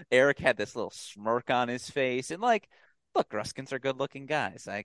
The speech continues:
I got no shame in saying that. But is Eric Grigor Dimitrov good looking? Get out of town.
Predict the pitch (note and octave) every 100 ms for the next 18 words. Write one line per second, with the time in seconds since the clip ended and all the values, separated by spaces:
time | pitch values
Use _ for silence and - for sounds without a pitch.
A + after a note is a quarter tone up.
0 | - A2 A#2+ B2 - B2+ - C3+ B2+ B2
1 | - D3+ G2 F2 F2+ - D#3 D#3+ F3 A#3
2 | F#3 D#3+ C#3+ B2+ C3 A#2+ A2 G2 - G#2
3 | A2 - A#2 A2+ - B2 G#2 A#2 - A#2
4 | A2 - - - _ - E3 G#2 F2 D2+
5 | - G#2+ G2+ E2+ E2